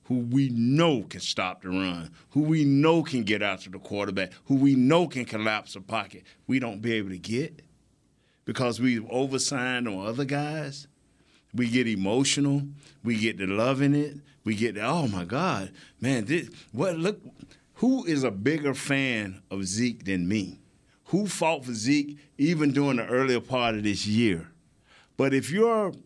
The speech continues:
if your mind is not set on winning and who giving you the best chance, then we, we, it,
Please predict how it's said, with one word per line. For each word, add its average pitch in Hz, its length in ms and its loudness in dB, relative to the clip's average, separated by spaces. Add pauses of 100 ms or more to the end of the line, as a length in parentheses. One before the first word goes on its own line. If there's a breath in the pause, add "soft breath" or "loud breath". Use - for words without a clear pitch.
(180)
if 113 180 -2
your 185 200 4
mind 143 760 2 (360 soft breath)
is 107 160 -2
not 151 240 0
set 180 320 2
on 127 300 2
winning 139 480 2 (460 soft breath)
and 120 160 -2
who 175 220 2
giving 160 300 2
you 147 120 2
the 127 100 2
best 139 380 0
chance, 180 580 -2 (380 soft breath)
then 165 140 2
we, 214 140 2
we, 202 300 -2
it, 190 440 -6